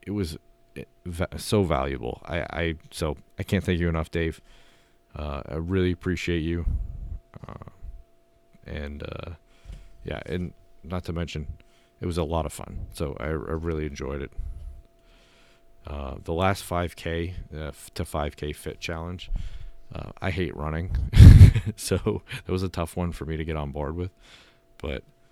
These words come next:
uh, I enjoyed it. I, I had a good time. Uh, so thank you, Dave. Appreciate it. Um, and, oh yeah, sorry, episodes. Yeah, yeah. The last,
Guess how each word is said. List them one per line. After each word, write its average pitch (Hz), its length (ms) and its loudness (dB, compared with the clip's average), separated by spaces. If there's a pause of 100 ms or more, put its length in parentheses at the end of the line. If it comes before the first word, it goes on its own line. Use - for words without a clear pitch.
(340)
uh, 67 360 -8
I 76 120 -8
enjoyed 123 360 0
it. 64 120 -8 (360)
I, - 100 -12
I 80 40 -10
had 80 140 -4
a - 20 -6
good 80 180 -6
time. 73 280 -8 (1400)
Uh, 67 380 -8 (1500)
so - 220 -8 (160)
thank 113 180 2
you, 90 60 0
Dave. - 280 -10 (300)
Appreciate - 420 -8
it. - 80 -14 (460)
Um, 71 460 -14 (1000)
and, 95 960 -4 (140)
oh 139 140 0
yeah, - 60 -4 (180)
sorry, 87 280 -2
episodes. 90 520 -6
Yeah, 117 160 -8 (200)
yeah. 127 180 -10 (120)
The 95 80 -10
last, 123 380 -8